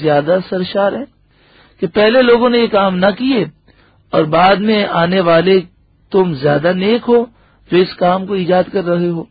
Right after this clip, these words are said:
اگر اس حقیقت کو تسلیم نہ کیا تو یہ خرابی لازم آئے گی۔ کیا معاذ اللہ صحابہ کرام علیہم رضوان سے بڑھ کر ظالم حجاج بن یوسف کو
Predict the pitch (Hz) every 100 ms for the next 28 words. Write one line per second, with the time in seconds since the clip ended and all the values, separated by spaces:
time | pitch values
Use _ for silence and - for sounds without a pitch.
0 | _ _ _ _ _ - 202 523 330 220
1 | - 175 165 202 214 196 185 175 160 185
2 | 180 170 220 196 151 135 - _ _ -
3 | 151 196 196 165 165 170 190 165 151 175
4 | - 147 147 139 151 - _ _ _ _
5 | _ - 185 180 196 _ _ _ - 151
6 | 165 208 208 175 160 170 185 190 - 156
7 | 156 185 214 202 175 170 180 185 170 185
8 | 175 156 143 165 185 175 156 147 147 190
9 | 170 135 143 170 190 139 131 131 151 180
10 | 185 180 147 147 - 190 160 160